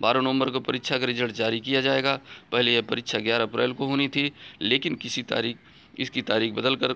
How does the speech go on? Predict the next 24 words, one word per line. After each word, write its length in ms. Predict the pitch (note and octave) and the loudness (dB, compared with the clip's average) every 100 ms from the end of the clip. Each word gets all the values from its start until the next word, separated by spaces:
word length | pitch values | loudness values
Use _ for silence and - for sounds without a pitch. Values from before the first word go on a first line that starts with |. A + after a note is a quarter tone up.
| - | -4
अठारह 360 | A#2 B2 D3 C#3+ | -10 -4 -2 -2
अप्रैल 300 | - A#2 A2 | -2 -4 -2
कर 180 | - | -4
दी 160 | G#2 G#2 | -6 -4
गई 200 | G#2 A#2 | -2 -2
है। 120 | F2+ - - - - - - - - - - - _ - - - - - - - - - - - | -4 -14 -20 -20 -20 -20 -20 -20 -20 -20 -20 -20 _ -20 -20 -20 -20 -20 -20 -20 -20 -20 -20 -6
अप्रैल 360 | A#2 - B2+ C#3 | -6 2 2 2
महीने 320 | A#2+ B2 C3 | 2 0 2
में 200 | C3 C#3+ - - | 0 -2 -4 -10
कोरोना 320 | - B2+ D#3 D#3 | -4 0 2 2
वापस, 460 | - B2 C3+ - - - - - - | 2 2 0 -8 -14 -20 -20 -20 -12
वायरस 360 | A2 B2 C3 C#3 | -2 2 2 0
के 120 | - | -2
संक्रमण 420 | A2 A#2 A#2 C3 | -4 -4 -2 -2
का 140 | C#3 B2+ | -2 -4
प्रकोप 460 | - B2 C3 C#3 C3+ - - | -4 -2 0 -2 -6 -20 -8
अधिक 240 | - B2+ D3 - - - - - - - | -2 0 -2 -6 -20 -20 -20 -20 -20 -4
होने 200 | C3+ E3 | 0 2
के 120 | D3+ | 0
चलते 360 | B2 B2 B2 B2+ | -2 -2 -2 -4
परीक्षा 380 | A#2+ A#2 - A#2 | -4 -4 -4 -4
स्थगित 400 | A2+ - A#2+ A#2 - - - | -4 -6 -4 -4 -6 -18 -6
करनी 240 | A2+ A2 A2+ | -2 0 0
पड़ी। 300 | A#2+ G#2 | -2 -6